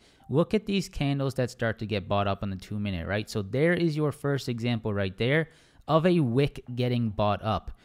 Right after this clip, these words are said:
We can see that we went ahead and moved back lower, but that wick once again is showing up.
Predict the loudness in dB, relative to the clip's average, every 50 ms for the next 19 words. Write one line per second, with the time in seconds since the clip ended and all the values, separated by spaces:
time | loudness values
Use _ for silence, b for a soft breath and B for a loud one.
0 | b b b b -2 -2 0 0 -2 -2 -2 -2 -2 -2 0 0 0 0 0 -2
1 | -2 -2 -2 -2 -2 0 -2 -2 -2 -2 -2 -2 -2 -4 -4 -4 -4 -2 -2 -2
2 | -2 -2 0 2 2 2 2 2 0 0 -2 -2 0 0 -2 0 -2 -4 -2 0
3 | 0 0 -2 -2 -4 -2 -2 -2 -2 -4 -6 -6 -4 -2 -2 0 0 0 -2 -2
4 | -4 -6 -6 -6 -4 -2 -2 -2 0 -2 0 0 0 0 0 0 -4 -8